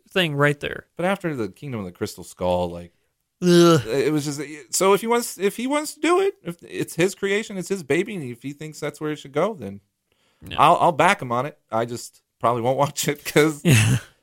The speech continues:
Speaker 2: uh, I haven't seen the new Tomb Raider, but I heard it was good. So
Speaker 1: It's, I liked it a lot.
Speaker 2: I like the new reboot games. I, those were,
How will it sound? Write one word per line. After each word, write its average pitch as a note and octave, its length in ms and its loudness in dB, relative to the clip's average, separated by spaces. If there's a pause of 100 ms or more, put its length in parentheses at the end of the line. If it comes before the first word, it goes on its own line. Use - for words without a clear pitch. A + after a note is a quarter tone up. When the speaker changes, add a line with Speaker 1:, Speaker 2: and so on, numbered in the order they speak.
Speaker 2:
uh, C#3+ 380 4
I D3 80 2
haven't B3+ 180 0
seen C4 140 -6
the C4+ 60 -8
new G3+ 120 -4
Tomb D#3 200 -4
Raider, F3+ 160 -2
but C#3 140 0
I - 20 0
heard F3+ 140 0
it F#3 40 -2
was F3+ 100 -6
good. A3+ 280 0
So E3+ 300 2
Speaker 1:
It's, E3+ 300 6
I E3 160 8
liked C#3+ 340 4
it C3+ 80 -8
a C3+ 40 -10
lot. G#2+ 160 0
Speaker 2:
I C3+ 40 6
like D3+ 240 2
the E3+ 80 -4
new E3 180 -2
reboot D#3 360 0
games. E3+ 420 -8
I, A2+ 140 -2 (140)
those C3+ 380 -4
were, A#2 300 -2